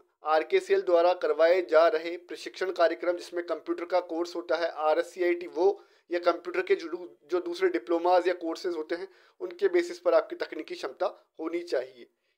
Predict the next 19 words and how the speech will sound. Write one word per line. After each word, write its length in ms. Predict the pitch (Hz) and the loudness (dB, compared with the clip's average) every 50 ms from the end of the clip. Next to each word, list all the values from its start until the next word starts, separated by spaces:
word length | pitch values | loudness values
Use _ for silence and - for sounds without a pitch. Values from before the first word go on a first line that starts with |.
| _ _ | _ _
एज 240 | 147 170 185 185 - | 0 2 2 2 0
की 100 | - 220 | -8 0
बात 240 | 190 202 196 190 - - | 4 4 4 4 2 -4
करें 200 | 190 185 196 185 | 0 2 2 2
तो 80 | 190 190 | 2 0
यहाँ 240 | 180 175 165 175 175 | 0 0 0 -2 -2
पर 220 | 175 - 196 190 - - _ _ _ _ _ _ _ | 0 0 -2 -2 -2 -8 _ _ _ _ _ _ _
अंतिम 380 | 147 165 170 175 - 240 247 233 | -10 -10 -10 -8 -8 -8 -8 -6
तिथि 400 | - 214 190 - - 208 214 220 | -8 -8 -8 -6 -6 -8 -8 -8
जो 160 | 185 202 208 185 | 2 2 2 2
है, 180 | 170 170 127 107 - _ _ _ - | 4 -2 -4 -4 -6 _ _ _ 2
आवेदन 320 | 156 156 160 175 175 208 | 2 4 4 6 4 2
की 140 | 214 - 214 | 2 0 -6
अंतिम 420 | - - 175 165 - - 480 240 | -6 -6 -8 -10 -8 -10 -10 -10
तिथि 380 | - _ - 175 - - - 453 453 | -8 _ -10 -8 -2 -2 -4 -4 -2
तक, 260 | - - - - - _ _ _ _ _ _ _ _ _ _ | 0 0 0 0 -2 _ _ _ _ _ _ _ _ _ _
ध्यान 180 | 151 160 185 190 | -2 -2 0 0
रखिएगा, 420 | 185 180 - - 190 180 202 202 | -2 -4 0 0 2 4 4 2
एज 360 | - - 170 165 185 180 - | 2 2 4 4 4 2 2